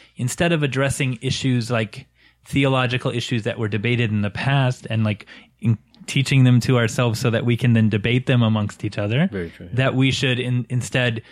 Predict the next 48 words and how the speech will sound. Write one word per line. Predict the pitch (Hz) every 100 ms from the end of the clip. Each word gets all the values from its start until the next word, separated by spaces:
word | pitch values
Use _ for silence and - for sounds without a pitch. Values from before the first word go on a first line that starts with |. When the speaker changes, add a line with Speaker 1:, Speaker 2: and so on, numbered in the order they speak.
| _
Speaker 1:
look | 127 120
to | -
what | 123 131
are | 127
the | 120
real | 117 120
issues | 131 - 120 120
occupying | 110 117 - 107 107
people | 101 107 107
today, | - 123 160 170 170 - - _ _
and | 117 113
we | 117
should | - 107 - -
teach | - 135 -
those. | 120 123 113 101
Those | 120 117
are | 110
the | 104
theological | - 110 107 101 95 101 117
issues | 110 - 104
that | 110
we | 110
should | - 107
focus | - 107 113 117
on. | 117
So | - 117
what | 113 107
does | 113 95
Islam | 101 113 107
have | 101 98 -
to | 107
say | 120 117 117 - - _ -
about, | 107 104 110 98 - - - _ -
you | 120
know, | 110 104
feminism? | - 113 98 95 95 98
What | 101 -
does | 104
Islam | 104 - 107
have | 101 107 -
to | 107
say | - 104
about | 104 104 104
liberalism | 113 104 107 104 104
and | 104
democracy | 104 104 101 110 - 110 104
and | 101 104
nationalism | 101 104 - 104 104 101 104